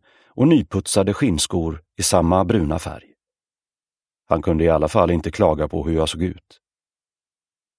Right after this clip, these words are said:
Chefen hissar ner rutan på passagerarsidan,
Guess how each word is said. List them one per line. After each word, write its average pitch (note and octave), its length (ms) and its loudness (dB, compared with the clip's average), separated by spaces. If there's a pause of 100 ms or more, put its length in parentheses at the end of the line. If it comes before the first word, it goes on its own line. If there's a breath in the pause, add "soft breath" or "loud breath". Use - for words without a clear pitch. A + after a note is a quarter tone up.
(380)
Chefen C#3 420 4
hissar C#3 280 2
ner G2 200 4
rutan F2 440 2
på F2+ 100 -6
passagerarsidan, F2 960 -2